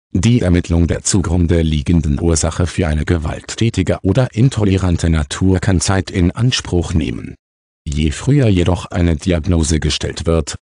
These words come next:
desto besser sind die Chancen eines Kindes, eine positive Veränderung vorzunehmen. Einige Jugendliche mit Aufmerksamkeitsdefizitsyndrom und Ott kämpfen auch mit Drogen- oder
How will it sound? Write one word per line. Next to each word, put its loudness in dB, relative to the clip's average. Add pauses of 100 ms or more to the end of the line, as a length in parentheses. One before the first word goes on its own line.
(100)
desto -4
besser 0
sind 2
die 0
Chancen 2
eines 0
Kindes, 0 (200)
eine 0
positive 0
Veränderung 0
vorzunehmen. -6 (760)
Einige 4
Jugendliche 0
mit 0
Aufmerksamkeitsdefizitsyndrom 0
und 2
Ott -4
kämpfen 0
auch -2
mit 0
Drogen- 0
oder 0